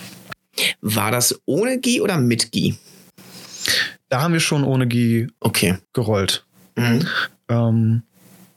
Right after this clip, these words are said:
Speaker 2: und dann fing ich halt auch an, irgendwie so die Welt des B J Js im Internet irgendwie zu entdecken.
Speaker 1: Mhm.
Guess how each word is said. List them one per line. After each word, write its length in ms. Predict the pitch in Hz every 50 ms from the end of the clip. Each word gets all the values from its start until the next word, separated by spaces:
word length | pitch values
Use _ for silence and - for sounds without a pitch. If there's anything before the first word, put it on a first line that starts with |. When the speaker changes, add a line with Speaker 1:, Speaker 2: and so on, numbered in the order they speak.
| _ - -
Speaker 2:
und 120 | - 127
dann 120 | 127 131 127
fing 220 | - - 160 151
ich 160 | 151 143 -
halt 200 | 143 135 123 -
auch 200 | - 107 - -
an, 260 | - 135 139 139 135 120
irgendwie 560 | - 131 123 131 131 127 127 123 120 123 120
so 160 | 117 120 120
die 160 | 117 117 110
Welt 220 | 120 123 127 131 135
des 100 | 123 -
B 140 | - 131
J 160 | 127 127 123 117
Js 420 | 120 120 120 120 117 - - - - -
im 100 | 113 117
Internet 460 | - 123 - 135 120 117 117 113 -
irgendwie 560 | - 123 117 113 110 117 117 113 113 113 113 113 - _ - - - - - - - - - - _ _ _
zu 140 | _ - -
entdecken. 560 | 117 110 107 139 143 - - 110 113 127 - - _
Speaker 1:
Mhm. 340 | 147 139 135 131 127 131